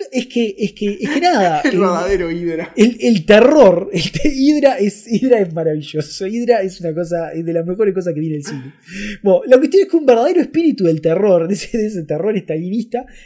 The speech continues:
Speaker 1: inundó al comando macedónico a tal punto que muchos ef-, oficiales se escaparon y desertaron para no aparecer nunca más o se suicidaron. Luego de la muerte de Parmenio, Hefestión, del cual
Speaker 2: Sí, yo desertaría, me vuelvo a mi casa.
Speaker 1: Sí, chao, ¿sabes
Speaker 2: Pero,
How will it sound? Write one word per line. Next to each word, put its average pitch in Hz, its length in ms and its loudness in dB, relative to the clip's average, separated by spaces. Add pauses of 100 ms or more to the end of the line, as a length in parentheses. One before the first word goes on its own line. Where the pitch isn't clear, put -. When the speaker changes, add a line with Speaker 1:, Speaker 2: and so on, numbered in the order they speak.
(100)
Speaker 1:
inundó 202 440 -2
al 285 140 0
comando 208 340 -6
macedónico 175 540 -8
a 180 60 -8
tal 254 180 -2
punto 262 280 -6
que 180 80 -8
muchos 208 280 -10
ef-, 160 180 -14
oficiales 147 580 -10 (320)
se - 180 -2
escaparon 185 640 0
y 175 120 -10
desertaron 202 840 -2
para 147 200 -8
no 214 80 -4
aparecer 196 340 -4
nunca 208 240 -2
más 220 220 -6
o 247 140 0
se 202 120 -10
suicidaron. 117 720 -12 (1200)
Luego 262 280 4
de 226 60 8
la 202 100 0
muerte 208 240 -4
de 180 80 -4
Parmenio, 220 540 -8
Hefestión, 240 760 -4
del 147 160 -8
cual 170 220 -4
Speaker 2:
Sí, 127 100 -10
yo 185 140 -6
desertaría, 156 680 -6
me 127 120 -12
vuelvo 135 240 -10
a - 40 -16
mi 117 120 -16
casa. 151 360 -10
Speaker 1:
Sí, 151 380 -6
chao, 151 300 -8
¿sabes 185 220 -2
Speaker 2:
Pero, 185 180 0